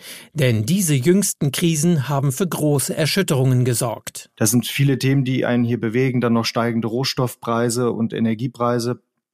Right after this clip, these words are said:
Speaker 2: Da muss sich ein Unternehmen natürlich sehr schnell auch drauf einstellen, das Geschäftsmodell überprüfen, neue Maßnahmen tatsächlich aufsetzen beziehungsweise auch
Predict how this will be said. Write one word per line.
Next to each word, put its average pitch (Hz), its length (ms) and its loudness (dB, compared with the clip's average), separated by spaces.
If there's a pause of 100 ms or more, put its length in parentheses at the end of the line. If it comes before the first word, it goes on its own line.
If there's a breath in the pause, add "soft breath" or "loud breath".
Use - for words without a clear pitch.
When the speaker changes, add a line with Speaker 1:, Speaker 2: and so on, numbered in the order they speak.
(140)
Speaker 2:
Da 110 100 0
muss 127 160 4
sich 139 140 0
ein 123 120 2
Unternehmen 127 400 2
natürlich 131 640 -2
sehr 117 160 -2
schnell 120 420 2 (400 loud breath)
auch - 160 -4
drauf 110 260 -6
einstellen, 135 760 0
das 110 160 -6
Geschäftsmodell 117 600 -2
überprüfen, 120 920 0
neue 113 440 -2
Maßnahmen 127 840 -2 (400 loud breath)
tatsächlich 117 520 -4
aufsetzen 123 440 -4
beziehungsweise 110 720 -2
auch 110 280 -6